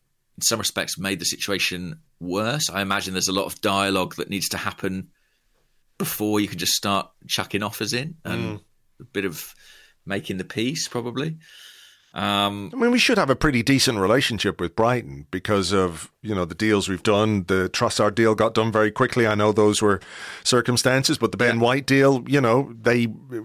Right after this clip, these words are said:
Speaker 2: tough negotiation. Brighton got what they wanted. We got what we wanted.
Speaker 1: Yeah.
Speaker 2: Um, I, I
Speaker 1: Richard
Speaker 2: guess
Speaker 1: Garlick's very close with Dan Ashworth.
Speaker 2: Yeah.
Speaker 1: They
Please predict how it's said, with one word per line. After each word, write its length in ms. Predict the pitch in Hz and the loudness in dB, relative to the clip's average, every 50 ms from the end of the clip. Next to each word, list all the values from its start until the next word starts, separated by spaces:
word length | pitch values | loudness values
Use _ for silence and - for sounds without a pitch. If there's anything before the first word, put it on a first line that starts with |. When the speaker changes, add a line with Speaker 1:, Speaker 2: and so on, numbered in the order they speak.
| - - | -8 -2
Speaker 2:
tough 200 | - 151 135 - | -2 0 0 2
negotiation. 720 | 147 139 139 139 139 - - 143 135 151 139 - 180 156 | 2 4 4 4 4 4 6 6 6 4 4 2 0 0
Brighton 320 | 139 - 139 143 151 147 139 | 2 2 2 2 4 2 2
got 120 | 147 147 | 2 4
what 120 | 147 139 | 4 4
they 80 | 131 139 | 4 4
wanted. 360 | 139 139 147 160 156 160 139 120 | 4 4 4 4 2 0 0 2
We 120 | 135 143 | 2 4
got 160 | 135 143 147 | 4 4 4
what 140 | 143 143 143 | 4 2 2
we 160 | 139 135 143 143 | 2 2 4 4
wanted. 420 | 139 147 151 151 - 160 160 156 - - - - - - - - | 4 4 2 2 0 -2 -4 -4 -8 -16 -18 -18 -16 -16 -12 -6
Speaker 1:
Yeah. 360 | 101 107 113 120 120 120 120 | -4 0 0 2 2 2 2
Speaker 2:
Um, 180 | 123 123 117 - - - - - - - | 2 0 -2 -4 -8 -14 -20 -8 -2 0
I, 40 | 135 | 0
I 60 | 123 | 2
Speaker 1:
Richard 180 | 131 156 147 | 2 2 2
Speaker 2:
guess 140 | 135 175 180 123 | 2 2 2 2
Speaker 1:
Garlick's 200 | 120 110 - - | 2 0 0 0
very 160 | 113 113 110 | 0 0 0
close 300 | - - 123 113 110 - | 0 0 -2 -2 -2 -2
with 100 | 107 87 | -6 -4
Dan 180 | - 113 107 107 | -2 -2 -2 -2
Ashworth. 380 | 110 113 - - - 110 233 277 | -2 -6 -6 -8 -6 -4 -2 0
Speaker 2:
Yeah. 160 | 262 233 226 | 2 2 4
Speaker 1:
They 80 | 214 | 4